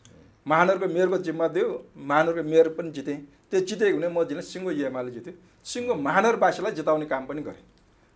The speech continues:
म जितेर अरू हारेको होइन, त्यहाँ कसैले पनि विवादै नहुने गरेर मैले जितिरहँदै त्यहाँ काम गरेँ। नेपाल काङ्ग्रेसका उपमेयरदेखि वराडा जित्यो, उहाँले पनि जितेको महसुस हुने गरी काम गऱ्यौँ।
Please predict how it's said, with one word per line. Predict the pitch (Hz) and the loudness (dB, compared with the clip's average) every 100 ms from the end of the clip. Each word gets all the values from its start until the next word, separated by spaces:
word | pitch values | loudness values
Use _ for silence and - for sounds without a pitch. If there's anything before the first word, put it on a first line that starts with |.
| - | -4
म | 160 214 | 6 6
जितेर | 180 185 190 | 6 2 4
अरू | 175 151 | 4 4
हारेको | 110 139 139 | 2 -2 -2
होइन, | 131 104 180 - _ _ | -2 -4 -12 -16 _ _
त्यहाँ | 254 - 214 | -4 0 0
कसैले | - 247 247 | 6 8 8
पनि | 247 | 8
विवादै | 143 147 165 175 214 | 4 2 6 6 6
नहुने | - 151 151 | 4 0 -2
गरेर | 120 113 - _ _ _ | -4 -6 -10 _ _ _
मैले | 170 220 | 0 2
जितिरहँदै | 190 180 185 175 185 | 0 -4 0 0 -2
त्यहाँ | 185 165 165 | -4 -4 0
काम | 170 160 151 | 0 0 -2
गरेँ। | 165 - | -4 -4
नेपाल | 143 170 | 0 2
काङ्ग्रेसका | 160 165 160 151 175 | 2 0 -2 -2 -2
उपमेयरदेखि | 156 151 156 156 151 | -4 -4 -2 -2 -4
वराडा | 170 151 151 156 | -2 4 4 4
जित्यो, | 147 151 156 _ _ - | 0 -10 -12 _ _ 2
उहाँले | 151 170 208 | 4 6 8
पनि | 247 254 | 6 4
जितेको | 151 160 190 190 | -6 -2 0 2
महसुस | 175 170 165 | 2 0 -2
हुने | 165 156 | -6 -4
गरी | 170 175 | -4 -2
काम | 165 147 | 0 -2
गऱ्यौँ। | 143 147 | -4 -6